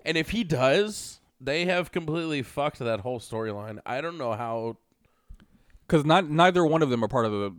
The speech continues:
Speaker 2: the, the story, really.
Speaker 1: No, no, none of them are really a part of that story at all.
Speaker 2: Yeah.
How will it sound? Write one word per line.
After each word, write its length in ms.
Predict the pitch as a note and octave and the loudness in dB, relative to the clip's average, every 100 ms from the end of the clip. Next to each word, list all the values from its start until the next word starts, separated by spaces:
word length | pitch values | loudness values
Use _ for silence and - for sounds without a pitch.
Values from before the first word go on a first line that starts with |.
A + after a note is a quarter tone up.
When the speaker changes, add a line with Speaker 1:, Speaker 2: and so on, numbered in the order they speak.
| G2 | -6
Speaker 2:
the, 240 | G#2+ G2 - | -4 -6 -8
the 140 | A#2+ A2 | -4 -2
story, 340 | - B2 G#2 | 2 2 2
really. 340 | G2+ A#2+ A2+ | 0 -2 0
Speaker 1:
No, 380 | F3 B3+ F3+ G#2 | 0 -2 -2 -2
no, 440 | G2 G#2 D3+ A#3 - | -4 -4 -2 -2 -6
none 240 | C#3 A3 | -4 -2
of 140 | B3+ F#3+ | -2 -4
them 180 | G#3+ F3+ | -4 -4
are 60 | D3+ | -4
really 220 | F3 E3 | -4 -6
a 60 | |
part 180 | C3 D3+ | -4 -4
of 60 | A#2+ | -2
that 160 | A2 G2 | -4 -6
story 260 | B2+ G#2+ | -6 -4
at 60 | G2+ | -4
all. 240 | G#2+ F2+ | -6 -8
Speaker 2:
Yeah. 280 | A#2+ A#2 G2+ | -4 -2 -2